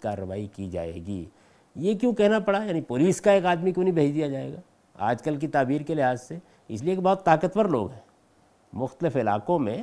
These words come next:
ان کا اثر و رسوخ ہے۔ وہ اس معاملے میں جب حکم نہیں مانیں گے تو یہ ایک نوعیت کی اسٹیٹ سے بغاوت ہوگی،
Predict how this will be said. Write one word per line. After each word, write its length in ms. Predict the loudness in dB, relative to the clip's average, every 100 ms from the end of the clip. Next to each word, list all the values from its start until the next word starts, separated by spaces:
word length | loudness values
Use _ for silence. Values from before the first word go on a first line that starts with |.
| -10 -16 _
ان 140 | -8 0
کا 120 | 2
اثر 180 | 4 4
و 120 | 2
رسوخ 320 | 2 0 -2
ہے۔ 100 | -8 -14 _ _ _ _
وہ 140 | -2 0
اس 180 | 0
معاملے 340 | -2 0 0 0
میں 120 | 0
جب 200 | -2 -2
حکم 180 | -2 -2
نہیں 200 | 0 2
مانیں 340 | 2 2 2
گے 80 | -2
تو 120 | 0
یہ 120 | 0 0
ایک 160 | 0
نوعیت 380 | -2 0 -2 -4
کی 80 | -4
اسٹیٹ 300 | -4 -2 0
سے 80 | 2
بغاوت 400 | 4 6 6 4
ہوگی، 240 | -2 -6